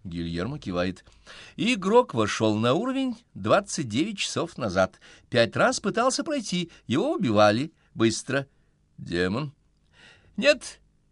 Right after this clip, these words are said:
демон он, пах-пах, другие игроки. Потом он уселся и стал сидеть.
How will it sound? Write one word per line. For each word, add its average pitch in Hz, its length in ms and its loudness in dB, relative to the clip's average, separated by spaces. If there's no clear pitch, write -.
демон 208 400 6
он, 139 400 6
пах-пах, - 600 4
другие 220 680 0
игроки. 101 460 -4
Потом 87 280 -4
он 85 100 -4
уселся 214 580 -2
и 165 60 -2
стал 220 300 0
сидеть. 233 540 -4